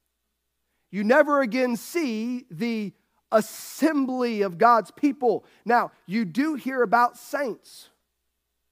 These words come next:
The saints, the saints, the saints. You hear about Israel, you hear about saints. These are tribulation saints. We're gonna deal with that later.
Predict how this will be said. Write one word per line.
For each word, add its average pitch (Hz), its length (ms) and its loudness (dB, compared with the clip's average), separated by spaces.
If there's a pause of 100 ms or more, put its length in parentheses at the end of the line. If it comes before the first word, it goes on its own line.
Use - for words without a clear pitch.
(160)
The 202 140 0
saints, 254 460 -4
the 185 120 -8
saints, 202 440 -6
the 190 100 -8
saints. 196 340 -6
You 214 80 -6
hear 208 160 2
about 226 320 2
Israel, 185 340 -6
you 180 140 -6
hear 220 140 2
about 220 240 0
saints. 269 360 -2 (280)
These 247 320 -2
are 247 240 4
tribulation 262 960 -2
saints. 185 280 -4
We're 165 60 -10
gonna 185 140 -6
deal 202 100 0
with 214 120 0
that 233 180 0
later. 277 260 -2